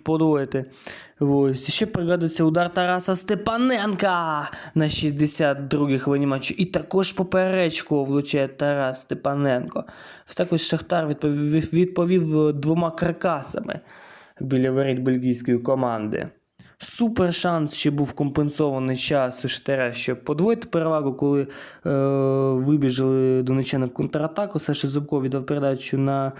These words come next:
Артема Бондаренка. Артем Бондаренко вже воротаря обіграв, пробував по порожніх воротах, але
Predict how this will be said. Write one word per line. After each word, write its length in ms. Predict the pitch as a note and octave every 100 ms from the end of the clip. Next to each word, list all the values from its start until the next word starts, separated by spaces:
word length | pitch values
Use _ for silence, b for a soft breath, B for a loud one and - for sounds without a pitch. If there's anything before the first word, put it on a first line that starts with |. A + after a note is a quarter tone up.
| B B
Артема 340 | D3 C#3+ D3
Бондаренка. 600 | C#3+ D3 D3 E3+ G3 F3
Артем 240 | C#3 D3 C#3+
Бондаренко 480 | C#3+ D3 D3 C3+
вже 200 | C3 C3+
воротаря 460 | C3+ C#3 C#3 E3+ F#3
обіграв, 580 | F3 D3 C#3+ C#3 B2+ A#2
пробував 360 | C#3 D3 C#3+
по 100 | C#3+
порожніх 460 | C#3 C#3+ C#3+ C#3+ C#3+
воротах, 360 | D3+ E3+ F3 C#3
але 300 | C3+ C3 C3+